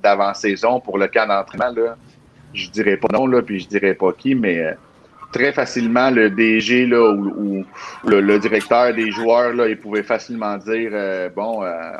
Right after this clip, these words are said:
on allait joueur par joueur, exemple. « OK, Russell Wilson, bon, on le sait que c'est notre, euh, catcher partant. Le prochain. » Puis là, on, on allait comme ça par rapport aux joueurs. Puis des fois, c'était des joueurs qui étaient comme, euh, « Bon,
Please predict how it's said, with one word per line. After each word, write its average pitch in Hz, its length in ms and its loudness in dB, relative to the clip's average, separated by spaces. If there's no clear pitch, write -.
on 110 160 -4
allait 117 240 0
joueur 131 300 2
par 107 180 0
joueur, 101 320 -2
exemple. « 104 400 -8
OK, 151 100 -4
Russell 131 260 0
Wilson, 127 360 -4
bon, 175 200 0
on 107 40 -8
le 104 60 -16
sait - 100 -16
que - 80 -4
c'est - 140 -14
notre, 104 200 -8
euh, 98 100 -2
catcher 113 360 -2
partant. 135 360 -2
Le 127 160 0
prochain. » 131 380 0
Puis 110 100 -10
là, 127 100 2
on, 101 360 -2
on 113 100 -4
allait 120 220 0
comme 113 200 -2
ça 131 180 -4
par 110 140 0
rapport 104 340 0
aux 101 140 -6
joueurs. 104 420 0
Puis 95 120 -20
des - 60 -20
fois, 110 120 -2
c'était - 180 -14
des 90 140 -8
joueurs 98 380 2
qui - 100 -18
étaient 87 160 -14
comme, 101 300 2
euh, « 92 140 0
Bon, 170 200 2